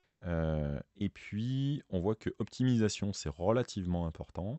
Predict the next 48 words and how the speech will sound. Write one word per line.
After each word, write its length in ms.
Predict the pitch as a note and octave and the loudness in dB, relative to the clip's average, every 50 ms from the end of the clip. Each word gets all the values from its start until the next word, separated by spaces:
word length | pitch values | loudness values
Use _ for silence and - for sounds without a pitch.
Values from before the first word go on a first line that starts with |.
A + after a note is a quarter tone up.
| - _ | -10 _
pour 200 | - E2 E2 D2+ | -10 -8 -6 -4
un 60 | D2+ | -4
jeu 140 | D#2+ G2 A2 | -4 -4 -4
de 100 | F#2+ D#2+ | -6 -6
type 260 | - - - - - | -8 -10 -12 -10 -8
action. 400 | D2+ - - - - E2 G2 A2 - _ _ - - - - _ _ _ _ _ - | -10 -10 -10 -8 -6 -6 -6 -6 -8 _ _ -20 -20 -20 -20 _ _ _ _ _ -6
Et 60 | E2 | -4
alors 160 | D#2+ D#2+ E2 | -2 0 0
là, 60 | F#2+ | 0
je 80 | F#2+ E2+ | -2 -4
sais 140 | D#2 - - | -6 -10 -14
plus 160 | - - G2 | -8 -6 -6
à 40 | F#2 | -6
quoi 120 | - F2+ | -4 -6
ça 100 | - E2+ | -8 -8
correspond. 380 | - - D#2+ D#2 - - F2 F2 | -6 -4 -4 -4 -4 -4 -4 0
Il 40 | E2+ | 2
y 40 | |
a 20 | E2 | 2
le 60 | E2+ | 4
nombre 140 | F#2 F#2+ F#2 | 4 4 4
d'indices, 340 | F2+ F2 F2+ F#2+ F#2+ - - | 4 2 2 0 -2 -4 -4
mais 60 | E2+ | -4
je 40 | - | -2
crois 120 | - F#2 | -4 -4
que 80 | - _ | -6 _
plus 240 | - - G#2 G2+ | -6 -4 -2 -2
il 100 | G2+ F2+ | 0 2
est 60 | G2 F2+ | 2 0
sûr 240 | - - - G2 | 0 -2 -4 -4
de 40 | F2+ | -4
son 180 | - - F#2+ F#2 | -4 -4 -4 -4
coup, 420 | - - - G2+ G2+ G2 G2 F#2+ | -4 -4 -6 -4 -2 0 0 0
euh, 60 | F2 | 0
dans 220 | E2 E2+ E2 E2+ E2+ | 2 0 0 0 0
la, 120 | E2+ E2 | 0 0
l'indice 400 | E2+ E2+ F2 F2 F2 F2+ F#2 - | 0 0 2 0 0 0 -2 -4
qu'il 140 | - - E2+ | -4 -6 -4
vous 100 | F2 E2 | -4 -2
donne, 180 | F2 F2+ G2 F#2 | -2 -2 -2 -4
plus 220 | - - - E2+ | -6 -4 -4 -4
il 60 | E2+ | -2
vous 100 | E2 E2+ | -2 -2
met 180 | D#2+ D#2+ E2 E2+ | -2 -2 -2 0
une 140 | E2+ D#2+ D#2+ | 0 0 0
note 180 | E2 E2 - | -2 -4 -6
sur 180 | - - - - | -10 -14 -16 -14
cinq. 320 | - - D#2+ - - - | -14 -14 -14 -16 -18 -20